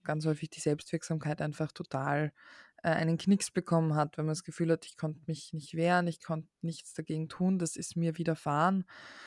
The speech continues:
Ähm, und ich glaube, deswegen macht das auch da total viel Sinn, aber es ist ein menschliches Grundbedürfnis,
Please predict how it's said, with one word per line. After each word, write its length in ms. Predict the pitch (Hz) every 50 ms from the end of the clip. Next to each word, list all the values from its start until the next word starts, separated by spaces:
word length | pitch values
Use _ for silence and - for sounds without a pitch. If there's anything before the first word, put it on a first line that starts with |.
| - - - - - _ _ _ _ -
Ähm, 600 | 170 165 160 160 160 156 160 156 156 160 160 - _ _ _ _ _ _ _ _ _ _ - _
und 140 | 170 165 165
ich 80 | 160 -
glaube, 240 | - 156 151 - _ _ -
deswegen 460 | 165 156 - - - 170 165 165 160
macht 240 | 156 151 143 - - -
das 120 | 165 -
auch 220 | - - 160 147 -
da 280 | - - - 151 165
total 380 | 165 - 160 - 147 143 143 147
viel 200 | - - 160 151
Sinn, 320 | 143 - - 156 147 147 147
aber 120 | 147 151 147
es 100 | 143 160
ist 120 | 156 -
ein 80 | 156 151
menschliches 480 | 147 151 151 143 - 170 160 160 - -
Grundbedürfnis, 960 | - 202 202 196 - 196 175 - 190 190 190 - - - 160 165 165 - -